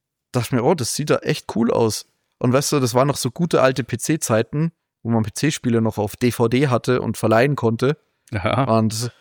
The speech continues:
Speaker 1: als
Speaker 2: Das
Speaker 1: es hoch
Speaker 2: waren
Speaker 1: war,
Speaker 2: noch
Speaker 1: hat es
Speaker 2: Zeiten.
Speaker 1: mir ausgeliehen und ich konnte es dann tatsächlich spielen. Also, äh, eine D V D, das ist ein runder Datenträger,
Speaker 2: <laughs>
Speaker 1: auf dem Dateninhalte gespeichert werden können. Und früher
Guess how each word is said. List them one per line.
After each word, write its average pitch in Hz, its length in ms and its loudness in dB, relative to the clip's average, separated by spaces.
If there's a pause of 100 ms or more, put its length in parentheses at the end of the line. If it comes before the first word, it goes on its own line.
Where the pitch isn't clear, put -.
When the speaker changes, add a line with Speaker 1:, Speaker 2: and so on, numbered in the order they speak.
Speaker 1:
als 127 140 0
Speaker 2:
Das - 20 2
Speaker 1:
es 127 100 0
hoch 127 60 4
Speaker 2:
waren - 80 -2
Speaker 1:
war, 147 60 6
Speaker 2:
noch - 40 6
Speaker 1:
hat 139 60 2
es 147 80 2
Speaker 2:
Zeiten. 131 120 0
Speaker 1:
mir 135 120 4
ausgeliehen 165 720 0
und 147 140 2
ich - 100 -8
konnte 160 280 0
es 143 160 -2
dann 131 160 0
tatsächlich 135 540 -4
spielen. 165 420 -4 (640)
Also, 120 340 0 (1000)
äh, 143 60 0 (180)
eine 127 220 0
D 135 100 -2
V 143 160 -4
D, 165 360 -4 (240)
das 131 180 -8
ist 143 140 -10
ein 127 200 -2
runder 147 320 0
Datenträger, 165 800 2 (120)
Speaker 2:
<laughs> - 140 -6
Speaker 1:
auf 135 220 -2
dem 147 400 -2 (960)
Dateninhalte 147 760 0
gespeichert 135 420 -2
werden 139 180 -2
können. 151 200 -2
Und 139 120 -4
früher 226 500 0